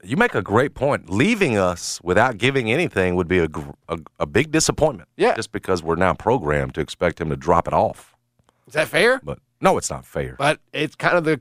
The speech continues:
Speaker 2: cr-, the
Speaker 1: Well,
Speaker 2: thing
Speaker 1: I told you, this
Speaker 2: create.
Speaker 1: dude's a different cat. Hopefully he's not operating like you and I have shown. We're nothing like him.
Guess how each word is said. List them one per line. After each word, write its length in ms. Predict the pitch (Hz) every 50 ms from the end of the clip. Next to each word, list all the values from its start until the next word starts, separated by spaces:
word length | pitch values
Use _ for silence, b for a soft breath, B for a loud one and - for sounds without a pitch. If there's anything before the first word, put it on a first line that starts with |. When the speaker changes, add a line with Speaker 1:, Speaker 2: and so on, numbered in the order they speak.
| _ _
Speaker 2:
cr-, 160 | - - - - - 135 123 123 120 _ _ _ _ _ -
the 80 | 143
Speaker 1:
Well, 100 | 135 139
Speaker 2:
thing 80 | 143 156
Speaker 1:
I 20 | 156
told 240 | 160 185 202 202 143
you, 60 | 113
this 80 | 98 107
Speaker 2:
create. 80 | 110 -
Speaker 1:
dude's 180 | 120 110 95
a 40 | 104
different 280 | 87 104 110 - 90 85
cat. 260 | - 123 110 78 67
Hopefully 280 | 78 85 78 - 82 82
he's 100 | 76 71
not 160 | 82 80 80
operating 440 | 85 87 87 - 87 80 76 78 76
like 180 | 76 73 71 -
you 100 | 82 82
and 100 | 78 76
I 100 | 80 85 78
have 120 | 69 67
shown. 320 | - - 87 76 71 69
We're 100 | 73 78 76
nothing 320 | 76 78 76 - - 73
like 240 | 71 71 73 71 -
him. 120 | - 69